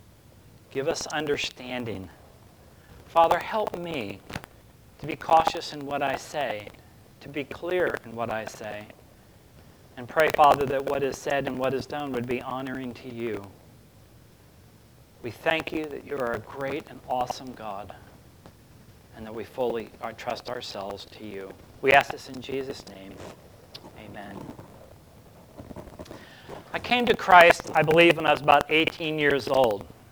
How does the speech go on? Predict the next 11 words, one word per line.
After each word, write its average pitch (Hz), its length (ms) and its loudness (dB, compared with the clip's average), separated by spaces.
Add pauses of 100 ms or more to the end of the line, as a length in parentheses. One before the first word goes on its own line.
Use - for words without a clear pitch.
(520)
I 165 80 8
got 170 220 8
saved 185 400 2
about 139 240 8
a 135 40 8
hundred 143 440 0
and 135 120 -2
fifty 143 440 2
times 123 580 2
before 143 440 4
that. 113 260 6